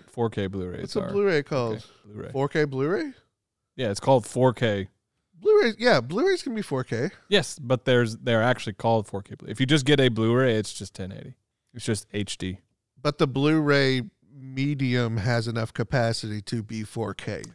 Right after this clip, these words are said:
Speaker 1: So the, the four K discs do. I don't know if they're any different than the, uh, the actual Blu-ray discs.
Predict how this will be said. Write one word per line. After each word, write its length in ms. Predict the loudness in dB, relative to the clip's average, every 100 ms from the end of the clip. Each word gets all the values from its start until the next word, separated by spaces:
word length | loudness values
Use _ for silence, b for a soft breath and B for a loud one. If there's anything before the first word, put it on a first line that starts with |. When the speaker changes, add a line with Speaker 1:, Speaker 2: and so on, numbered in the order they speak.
| _
Speaker 1:
So 260 | -4 0 0
the, 280 | 0 -4 -6 _
the 100 | -8
four 240 | 2 4
K 200 | 4 2 0
discs 360 | -4 -8 -12
do. 300 | -12 -12 -10
I 100 | -4
don't 140 | -4 -2
know 100 | -4
if 100 | -2
they're 120 | -4
any 140 | -4
different 460 | -4 -6 -6 -10 -10
than 240 | -10 -8
the, 280 | -8 -10 -10
uh, 160 | -10 -12 _ _ _ _ _ _ _ -10
the 60 | -8
actual 240 | -8 -10
Blu-ray 360 | -10 -8 -8 -10
discs. 440 | -14 -16 -20 -20